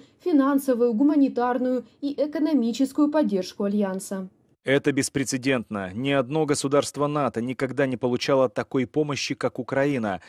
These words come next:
Speaker 2: не входящая в нато. Это касается и самого углублённого разведывательного и спутникового обеспечения, а также обучения украинских солдат на полигонах в Великобритании, Польше, С Ш А и других странах. Бартош Чехоцкий, посол Польши в Украине, на сайте Польска Таймс.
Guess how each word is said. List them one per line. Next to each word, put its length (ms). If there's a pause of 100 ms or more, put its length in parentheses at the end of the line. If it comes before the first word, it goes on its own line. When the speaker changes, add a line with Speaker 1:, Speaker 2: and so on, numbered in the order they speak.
(140)
Speaker 2:
не 220
входящая 680
в 80
нато. 440 (120)
Это 240
касается 540
и 120
самого 440
углублённого 920
разведывательного 920
и 180
спутникового 800
обеспечения, 880
а 80
также 320
обучения 800
украинских 540
солдат 500
на 100
полигонах 540
в 60
Великобритании, 880
Польше, 420
С 140
Ш 180
А 40
и 140
других 440
странах. 640
Бартош 540
Чехоцкий, 760
посол 340
Польши 360
в 80
Украине, 560
на 160
сайте 340
Польска 400
Таймс. 540